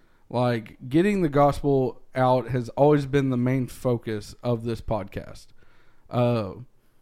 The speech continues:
but it, it's the ones who would come to me week in and week out and be like, you know, "I really enjoyed this part," or,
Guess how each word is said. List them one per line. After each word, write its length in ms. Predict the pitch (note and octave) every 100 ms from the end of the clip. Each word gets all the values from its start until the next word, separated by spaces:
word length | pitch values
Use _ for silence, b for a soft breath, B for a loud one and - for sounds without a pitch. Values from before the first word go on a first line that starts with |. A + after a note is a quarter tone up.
| _ _
but 180 | C#3 C#3+
it, 140 | D3 C#3
it's 220 | C#3 -
the 100 | C#3+
ones 300 | D3+ E3 D3
who 80 | E3
would 180 | C3 -
come 260 | D#3+ E3
to 140 | - D3
me 180 | C#3 B2
week 300 | C3+ C#3 C#3+
in 140 | C#3
and 100 | C3
week 220 | C3 B2
out 320 | C3 B2+ A#2
and 160 | A#2+ B2+
be 60 | B2
like, 260 | A#2+ G#2+
you 100 | C3+
know, 60 | C3
"I 40 |
really 300 | B2+ D3+ D#3 C#3+
enjoyed 320 | C3 C#3 B2+
this 200 | C#3+ -
part," 480 | - B2+ A#2+ A2 A#2
or, 380 | A#2+ A#2 A2